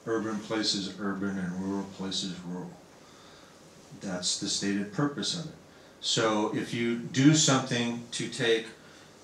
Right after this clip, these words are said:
three little bitty pieces and combine them to make one big piece,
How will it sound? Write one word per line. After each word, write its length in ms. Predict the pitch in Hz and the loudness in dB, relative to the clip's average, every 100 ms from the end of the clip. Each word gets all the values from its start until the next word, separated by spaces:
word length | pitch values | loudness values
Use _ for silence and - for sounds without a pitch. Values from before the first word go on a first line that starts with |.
| - | -20
three 380 | - - 135 139 | -10 0 4 6
little 220 | 139 135 | 6 4
bitty 300 | 110 131 120 | 4 2 2
pieces 680 | - 110 104 104 104 101 - | -2 -2 0 0 -2 -4 -6
and 200 | 101 101 | -8 -8
combine 460 | - 107 113 123 120 | -8 -6 -2 -2 -2
them 140 | 117 | -4
to 80 | 110 | -4
make 260 | 113 113 117 | -2 -4 -2
one 220 | 113 107 | -4 -4
big 340 | 92 131 131 | -2 -2 -2
piece, 480 | - 101 95 95 - | -6 -4 -2 -4 -6